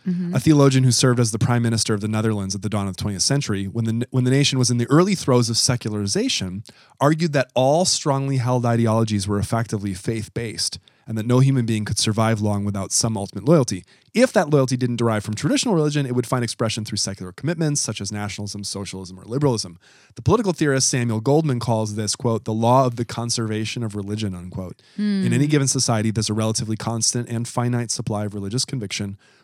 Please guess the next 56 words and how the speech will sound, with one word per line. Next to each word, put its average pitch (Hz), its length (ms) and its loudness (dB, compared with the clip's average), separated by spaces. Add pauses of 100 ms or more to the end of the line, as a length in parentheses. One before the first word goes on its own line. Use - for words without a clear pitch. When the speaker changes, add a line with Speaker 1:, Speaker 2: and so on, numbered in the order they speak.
Speaker 2:
What 104 140 -8
varies 101 400 -4
is 98 120 -8
how 90 380 -10 (360)
and 104 120 -8
where 90 140 -6
it 85 60 -8
is - 100 -6
expressed. - 480 -8 (140)
So 156 100 2
the, 151 120 -2
the 143 140 -4
author 151 200 2
here 117 80 2
is 110 80 -2
not 113 80 -2
expressing 101 340 -4
his 98 140 -4
opinion. 90 280 -6
He's 95 160 -8
describing 92 480 -8
what 92 80 -12
other 90 140 -12
people 92 240 -10
think. 87 300 -12
But 175 60 -6
Speaker 1:
Oh, 170 260 -4
yeah, 160 200 -8
that's 170 240 -12
interesting. 180 160 -6
Speaker 2:
just 175 140 4
kind 160 100 6
of 131 60 4
summarizes, 104 640 0
I 92 80 -8
guess, 92 220 -6
what 98 120 -4
the 98 80 -6
core 92 280 -6
of 85 100 -14
this 87 240 -6
idea 90 320 -14
is - 100 -8
about. 277 100 -6
Speaker 1:
Yeah, 233 360 -4 (240)
yeah, 277 240 -8
that's 269 240 -12
really 339 200 -8
interesting. 196 580 -12
I 214 60 -12
think 277 200 -6
that 262 200 -4 (380)
the 214 220 -2
idea 196 480 -2
that, 170 460 -4 (180)
um, 156 480 -4